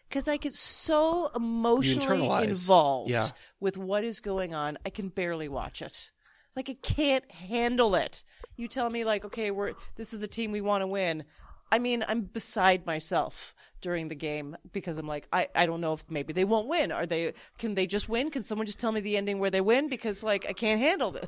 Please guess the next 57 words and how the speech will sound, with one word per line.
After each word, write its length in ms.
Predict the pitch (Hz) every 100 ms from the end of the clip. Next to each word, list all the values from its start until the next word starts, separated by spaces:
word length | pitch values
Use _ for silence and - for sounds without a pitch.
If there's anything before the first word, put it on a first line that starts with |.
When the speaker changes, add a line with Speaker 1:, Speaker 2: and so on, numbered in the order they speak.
| -
Speaker 1:
I 40 |
can't 220 | 226 233
watch 180 | - 175
skating 460 | - - 277 294 302
right 240 | 294 294
now 280 | 269 285 294
without, 280 | 240 196 160
like, 200 | 165 -
I 20 |
have 120 | 175
to 80 | 175
turn 220 | - 175
my 140 | 156 143
head. 400 | 180 214 214 247 - _ _
They're 80 | 180
doing 240 | 170 185 202
a 40 |
jump. 360 | 190 208 196 -
I, 120 | 180
if 140 | 185 -
they 100 | 190
fall, 640 | - - 220 185 160 160 _ _
I'm 100 | - 190
just 200 | - -
seeing 200 | 190 180 _
all 320 | 180 190 214
of 160 | 220 196
their 200 | 190 190
dreams 680 | 170 165 151 147 147 - - - - -
fall 300 | - 170 151
on 100 | 151
the 160 | 160 147
ice. 440 | 131 135 - - - _ -
And 120 | 156
I 80 | 151
don't 140 | 147
know 80 | 131
if 100 | 139
I 80 | 143
can 160 | 151
go 160 | 143 -
through 220 | - 156
that 160 | 147 -
with 120 | 156
them." 200 | 143 151 -
Speaker 2:
Yeah, 240 | 123 120
no, 160 | 127 123
that, 140 | 135 131
especially 360 | 110 - 143
with 100 | 117
the 120 | 104 101
Olympics, 360 | 98 98 101
that's 140 | 101 -
a 40 |
particularly 520 | - 98 104 104 101
rough 280 | 101 107 -
one. 340 | 101 98 110